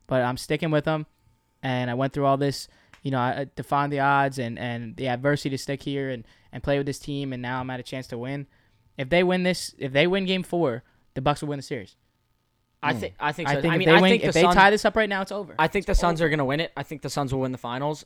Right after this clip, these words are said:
Speaker 2: Um, I don't, I don't even, I honestly couldn't tell you who I think's gonna win tonight. I think the Suns will probably win the finals. But that being
Speaker 1: Let's put
Speaker 2: said,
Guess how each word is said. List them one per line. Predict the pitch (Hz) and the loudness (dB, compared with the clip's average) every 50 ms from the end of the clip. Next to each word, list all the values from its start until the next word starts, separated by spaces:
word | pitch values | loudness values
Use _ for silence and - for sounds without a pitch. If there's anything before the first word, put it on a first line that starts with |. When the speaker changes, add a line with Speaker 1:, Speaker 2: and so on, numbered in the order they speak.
| _ - | _ -6
Speaker 2:
Um, | 135 131 120 - | -4 -4 -2 2
I | 147 | 4
don't, | 175 190 196 190 | 4 4 4 6
I | - 160 | 4 6
don't | 175 190 | 6 6
even, | 185 170 - | 4 2 4
I | 160 165 175 143 | 4 4 4 4
honestly | 143 143 160 165 160 - 165 | 2 2 2 0 0 -2 -2
couldn't | 139 160 147 135 | -2 -2 -2 -2
tell | 135 143 | -2 -2
you | 135 135 | -2 -2
who | 135 | -2
I | 127 | -4
think's | - 139 135 - | -6 -8 -12 -10
gonna | - 135 127 | -10 -8 -6
win | 127 127 123 | -6 -6 -6
tonight. | 117 113 113 123 151 - _ _ _ _ _ _ _ _ - | -6 -6 -6 -6 -8 -8 _ _ _ _ _ _ _ _ -10
I | 135 | -10
think | 139 - 175 143 | -6 -6 -6 -6
the | 175 | -6
Suns | - - 160 156 139 | -4 -2 -2 -2 -2
will | 139 | 0
probably | 156 151 143 135 | 0 0 0 0
win | 143 143 | -2 -4
the | 127 | -6
finals. | - 131 123 139 147 139 117 | -6 -6 -4 -2 -2 -4 -2
But | - 135 131 - | -4 -8 -2 2
that | 156 160 175 | 4 4 6
being | - 190 214 | 6 6 6
Speaker 1:
Let's | 269 - | 6 4
put | - | 4
Speaker 2:
said, | 170 160 165 175 175 165 | 4 6 6 4 4 0